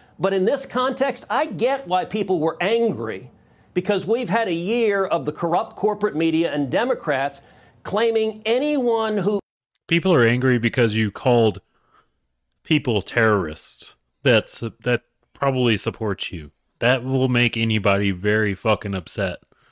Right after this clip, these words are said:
Speaker 2: People that are not terrorists, people that wanted certain things, they wanted the, the bullshit cut out of, of the politics. They didn't want the, the covid shit to interfere with the elections. They didn't want the media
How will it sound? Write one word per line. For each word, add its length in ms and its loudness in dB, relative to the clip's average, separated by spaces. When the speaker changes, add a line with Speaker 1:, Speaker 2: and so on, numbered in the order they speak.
Speaker 2:
People 280 0
that 220 4
are 120 4
not 440 -2
terrorists, 720 0
people 300 0
that 180 4
wanted 540 0
certain 380 0
things, 640 0
they 140 4
wanted 520 2
the, 220 2
the 140 -4
bullshit 560 0
cut 180 0
out 240 2
of, 240 0
of 180 -4
the 60 -4
politics. 560 0
They 120 2
didn't 240 2
want 260 -4
the, 400 -4
the 80 -4
covid 460 2
shit 340 -2
to 440 -4
interfere 460 -4
with 160 -2
the 120 -6
elections. 640 -2
They 120 2
didn't 180 0
want 180 -6
the 80 0
media 520 0